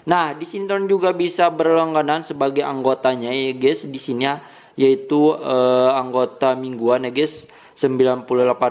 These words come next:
ribu per minggu. Ada juga yang satu juta lima ratus sembilan puluh ribu per tahun, ya, guys. Kalian bisa langsung saja klik yang mana yang ingin kalian gunakan. Nah, koin ini bisa kalian gunakan untuk membuka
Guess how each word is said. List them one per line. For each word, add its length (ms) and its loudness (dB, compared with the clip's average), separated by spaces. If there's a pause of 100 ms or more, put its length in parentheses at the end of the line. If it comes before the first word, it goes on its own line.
ribu 480 0
per 160 0
minggu. 640 -2
Ada 240 2
juga 320 0
yang 480 0
satu 320 -8
juta 400 0
lima 320 -2
ratus 320 -2
sembilan 480 -2
puluh 160 2
ribu 560 2 (240)
per 320 -4
tahun, 400 -4
ya, 80 -10
guys. 240 -4
Kalian 240 -4
bisa 320 -4
langsung 400 -2
saja 400 0 (320)
klik 320 -2
yang 240 -4
mana 240 -4
yang 240 -2
ingin 320 -12
kalian 480 -8 (480)
gunakan. 480 -2 (400)
Nah, 320 0
koin 160 0
ini 240 -2
bisa 240 -4
kalian 240 0
gunakan 400 0
untuk 400 -4
membuka 720 -2